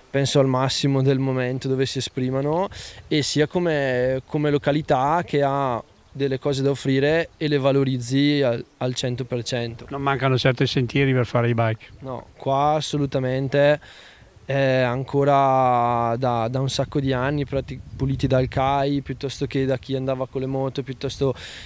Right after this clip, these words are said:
Speaker 1: chi, chi andava a pescare e si muoveva, è sempre stato tenuto e curato questo aspetto,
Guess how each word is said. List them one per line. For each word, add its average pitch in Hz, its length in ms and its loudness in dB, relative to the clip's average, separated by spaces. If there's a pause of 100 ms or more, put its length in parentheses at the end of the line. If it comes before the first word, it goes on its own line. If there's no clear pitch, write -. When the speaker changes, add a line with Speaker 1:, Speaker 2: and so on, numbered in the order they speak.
(120)
Speaker 1:
chi, 135 200 -4
chi 143 120 -2
andava 135 260 4
a 131 40 2
pescare 131 840 2
e 131 40 0
si - 160 -4
muoveva, 139 640 2
è 139 120 -4
sempre 131 300 -6
stato 143 500 0 (240)
tenuto 147 800 4
e 143 140 0
curato 127 480 0
questo 135 260 -4
aspetto, 143 720 2